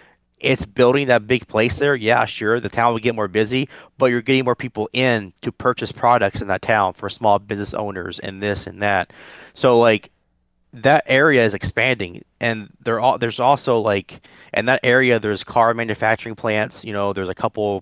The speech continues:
plants there to get on for making cars and stuff. That's kinda big in that area. It's car manufacturing and power plants are kinda big in that area. So, like, if you look at that aspect of it, I could get on a job there, and there's, it's probably looking at, like, starting out thirty an hour.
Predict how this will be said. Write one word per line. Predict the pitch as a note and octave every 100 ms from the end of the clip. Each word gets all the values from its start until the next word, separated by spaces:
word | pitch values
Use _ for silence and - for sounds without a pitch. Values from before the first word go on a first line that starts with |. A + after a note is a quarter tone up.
| -
plants | A2 G2+ -
there | G#2 G2+
to | F#2+
get | F2 G#2+
on | G2 G2
for | - F#2+
making | G2+ G2 F#2
cars | G2 G2 G2+
and | F#2+
stuff. | G#2+ G#2 G#2 - - -
That's | - C3
kinda | - C3+ G#2+
big | A2 G#2+
in |
that | G2
area. | F#2 F#2+ F#2 F2+
It's | -
car | - A2
manufacturing | G#2+ G2 F2+ F#2+ G2 G2+ G2 G2 F#2+ _ - - -
and | - G#2 F#2+ F#2
power | A#2 G#2 G#2+
plants | A#2 G2+ -
are |
kinda | - G2+ F#2+
big | F#2 F#2
in |
that | F2+
area. | F2+ F2 F2 F2 F2+ _ - - -
So, | B2+
like, | A#2 A2+ -
if | B2
you | B2+
look | C3+ C#3
at | B2
that | A#2+ B2+
aspect | A2 - G#2 F#2+
of | G2+ F#2+
it, | G2 -
I | - A#2
could | A#2
get | A2
on | G#2+ G#2+
a | G2
job | F#2+ G2 G2+
there, | G2 G2+ G2
and |
there's, | G2 G#2 A#2
it's | A2 G#2+ - - _ _ _ - _ _ _ _ _ -
probably | B2+ B2+
looking | B2 B2
at, | G#2+
like, | F2 G2+ _
starting | - - A2+ A#2 G#2
out | A2+ A#2 -
thirty | G2+ A2 A#2
an | G2
hour. | G2 B2 C#3+